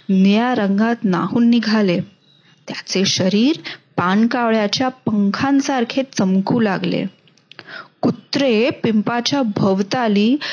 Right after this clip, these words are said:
वास घेत गुरगुरत फिरू लागले. पण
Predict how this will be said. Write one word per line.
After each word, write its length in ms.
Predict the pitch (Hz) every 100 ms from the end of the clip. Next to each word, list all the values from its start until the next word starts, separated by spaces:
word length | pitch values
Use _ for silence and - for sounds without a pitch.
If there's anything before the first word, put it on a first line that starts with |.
| -
वास 480 | 185 180 185 220 - -
घेत 440 | 185 190 202 285 208
गुरगुरत 680 | 170 185 180 - 214 220
फिरू 500 | - - - 190 196
लागले. 480 | 214 214 196 190 180 190 - _ _ _ _ -
पण 220 | 196 233